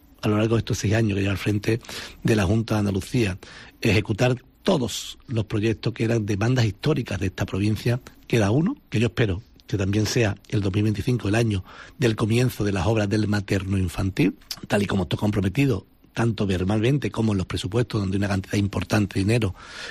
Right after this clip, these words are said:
para la ejecución, para el comienzo de las obras del materno infantil en, en Huelva, y sin embargo, esa es la cara. Después tenemos la cruz en la provincia de Huelva, que se llama Pedro Sánchez, un presidente que ni está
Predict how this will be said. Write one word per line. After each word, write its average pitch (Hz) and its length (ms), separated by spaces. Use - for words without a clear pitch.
para 107 160
la 101 120
ejecución, 98 600
para 98 140
el 95 40
comienzo 117 400
de 104 60
las 90 140
obras 120 220
del 98 100
materno 95 320
infantil 92 400
en, 90 360
en 104 220
Huelva, 131 320
y - 100
sin - 160
embargo, 101 420
esa 117 280
es 113 160
la 104 160
cara. 123 420
Después 101 200
tenemos 120 180
la 101 80
cruz 127 320
en 110 100
la 101 80
provincia 101 360
de 107 40
Huelva, 107 300
que 110 100
se 107 140
llama 107 340
Pedro 92 280
Sánchez, 104 420
un 123 180
presidente 117 640
que - 320
ni 117 200
está - 420